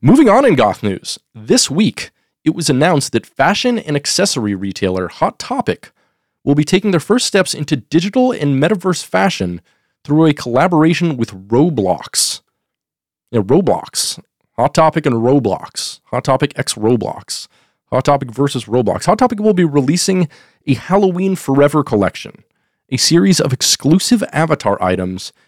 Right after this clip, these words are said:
and virtual replicas of Hot Topic, um, original clothing, which is okay. Although it will need no introduction to children or parents,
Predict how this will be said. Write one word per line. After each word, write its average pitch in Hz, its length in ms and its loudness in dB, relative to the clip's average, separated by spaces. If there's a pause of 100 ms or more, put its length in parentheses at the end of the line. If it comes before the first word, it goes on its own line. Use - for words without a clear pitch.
(220)
and 120 160 2
virtual 170 600 0
replicas 101 640 0
of - 160 -18
Hot - 380 -6
Topic, - 480 -2 (960)
um, 95 400 -4
original 101 340 -6
clothing, - 540 -4
which - 220 -16
is 92 420 -6 (2250)
okay. 113 400 -2 (800)
Although 208 280 4
it 208 40 -2
will 143 520 2 (220)
need 170 260 2
no 107 180 2
introduction 92 640 -4
to 92 100 -16
children 95 320 -4
or 85 60 -10
parents, 101 580 -2